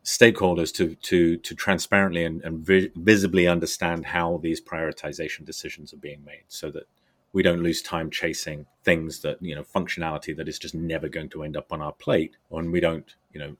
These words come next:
subspecialize our service value stream so they only serve one of the consuming value streams. They don't actually serve the needs of others as well, right? So the-, these are some of the tough trade-off conversations to have. And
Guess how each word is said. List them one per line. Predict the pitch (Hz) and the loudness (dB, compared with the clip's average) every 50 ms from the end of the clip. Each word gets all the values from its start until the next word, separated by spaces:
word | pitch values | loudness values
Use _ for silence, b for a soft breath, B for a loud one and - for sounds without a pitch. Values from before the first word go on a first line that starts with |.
| _ _ - | _ _ -8
subspecialize | - - - - - 95 92 85 - - - - 95 82 - - 87 82 82 82 78 78 80 76 - 82 | -4 -2 0 6 6 6 6 6 2 -6 0 0 0 0 0 0 0 0 0 0 -2 -4 -6 -6 -6 -6
our | 80 78 76 | -6 -6 -6
service | - - 98 92 90 78 82 78 - - | -6 -2 0 0 0 0 -4 -6 -6 -8
value | - 92 92 85 87 85 85 80 | -2 0 0 0 2 2 0 0
stream | - - - 80 78 78 | -2 -4 -8 -8 -10 -10
so | - - 87 | -6 -6 -4
they | 78 80 78 80 | -4 -4 -6 -6
only | 80 80 78 | -6 -6 -6
serve | 73 - - - 90 82 78 73 76 | -6 -6 -4 -2 -2 -2 -2 -4 -8
one | 80 78 80 82 82 82 80 78 80 76 _ | -6 -2 -2 -2 0 -2 -4 -6 -10 -12 _
of | - 80 78 76 76 - - _ _ _ _ _ _ - | -10 -10 -8 -10 -12 -14 -20 _ _ _ _ _ _ -16
the | 80 - | -16 -14
consuming | - 80 76 - - 87 82 78 71 69 | -14 -14 -12 -8 -6 -6 -6 -6 -10 -12
value | 80 80 78 76 | -14 -14 -14 -16
streams. | - - - - _ _ | -18 -20 -20 -20 _ _
They | - 80 | -14 -10
don't | 78 82 76 78 | -10 -10 -10 -10
actually | - - - 76 | -14 -14 -14 -12
serve | - - - 80 71 73 73 _ _ _ - | -12 -10 -10 -8 -10 -10 -12 _ _ _ -10
the | 80 | -8
needs | 73 80 78 76 - - | -8 -8 -8 -10 -12 -12
of | 71 71 | -8 -8
others | 73 71 76 73 71 - | -6 -6 -8 -10 -12 -12
as | 71 69 - | -14 -14 -14
well, | - 71 65 - _ _ _ - | -14 -16 -16 -16 _ _ _ -12
right? | - 87 87 - - | -10 -10 -8 -6 0
So | - 120 | 2 4
the-, | 127 143 151 156 | 6 6 4 4
these | 156 - 143 151 127 117 | 4 4 2 2 4 4
are | 107 92 | 4 4
some | - - - 98 92 | 4 2 0 0 2
of | 82 | 2
the | 80 - - _ _ _ _ _ _ _ | 0 -2 -4 _ _ _ _ _ _ _
tough | - - - 101 98 90 - - - - | -10 -2 2 2 2 2 0 -6 -16 -10
trade-off | - - 101 90 87 85 82 76 - - | -4 2 6 6 6 6 4 0 -2 -6
conversations | - 87 80 78 76 - - 82 80 - - - - | -10 -10 -10 -8 -8 -8 -8 -8 -10 -10 -10 -12 -10
to | - - - | -10 -10 -10
have. | - 85 85 80 76 85 | -10 -8 -10 -10 -8 -8
And | 82 76 76 | -10 -10 -10